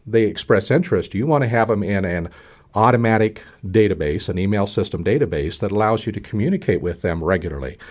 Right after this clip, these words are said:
So a lead magnet is exchanging valuable information with them in return, again, for the name and email, so that you can continue to drip information on them outside the system. So,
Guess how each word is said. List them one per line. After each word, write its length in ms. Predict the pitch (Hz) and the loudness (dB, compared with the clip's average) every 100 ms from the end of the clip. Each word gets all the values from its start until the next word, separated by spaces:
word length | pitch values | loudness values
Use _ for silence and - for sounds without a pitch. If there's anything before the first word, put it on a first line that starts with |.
| - - | -20 -18
So 360 | - - 104 92 | -6 2 4 4
a 80 | 98 | 2
lead 380 | 87 101 202 156 | 2 2 2 2
magnet 460 | 120 98 98 117 | 2 2 2 0
is 180 | 110 87 | -2 -4
exchanging 680 | - - 95 95 95 117 110 | -10 -2 0 2 2 0 0
valuable 440 | 78 82 110 139 | 0 0 2 2
information 600 | 135 135 117 110 113 - | 0 0 0 2 0 -2
with 180 | 147 143 | -2 0
them 320 | - 85 82 | 0 0 0
in 140 | 98 98 | -2 -2
return, 420 | 101 101 101 101 | -6 -2 0 0
again, 340 | 110 107 92 | 0 0 0
for 140 | 95 104 | -2 -4
the 140 | 90 | -4
name 280 | 80 80 92 | -4 -2 -2
and 120 | 156 | -2
email, 560 | 127 113 95 85 80 - - - - - | -2 -2 -2 -2 -4 -8 -18 -20 -20 -8
so 200 | - 101 | -2 2
that 280 | 98 - - | 2 0 -2
you 100 | 104 | -2
can 220 | 107 101 | -2 -4
continue 500 | - 87 127 131 107 | -6 -4 -2 0 -2
to 140 | - | -4
drip 360 | 80 87 104 104 | -8 0 0 2
information 560 | 95 - 90 85 - | -2 -2 0 0 -2
on 120 | 87 78 | -4 -4
them 120 | 80 | -4
outside 440 | 73 - - 80 | -4 -4 -4 -4
the 60 | 76 | -4
system. 420 | - 113 - 73 | 0 0 0 -6
So, 360 | - 123 90 | 0 2 2